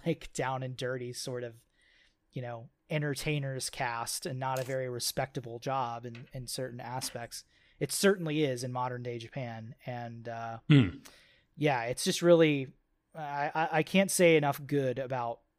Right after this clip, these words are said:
Speaker 1: uh, the voice performances in the show. And I'm sure you guys have touched on that before, but I just wanted to lead off by saying that 'cause it's just, <clears throat> I think especially with those main three,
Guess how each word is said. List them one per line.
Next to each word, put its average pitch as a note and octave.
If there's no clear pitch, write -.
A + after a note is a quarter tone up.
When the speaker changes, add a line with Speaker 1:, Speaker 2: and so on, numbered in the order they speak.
Speaker 1:
uh, B2+
the B2
voice A#2+
performances A2+
in A2+
the A#2
show. A#2+
And A#2+
I'm B2+
sure F#3
you C#3+
guys B2+
have A#2+
touched -
on A#2
that A2+
before, A#2
but A#2
I A2+
just A#2
wanted A#2
to A2+
lead A#2
off A2+
by A#2
saying A#2
that A2+
'cause B2+
it's -
just, -
<clears throat> -
I -
think F3
especially F#3
with D#3
those D3
main D3+
three, C3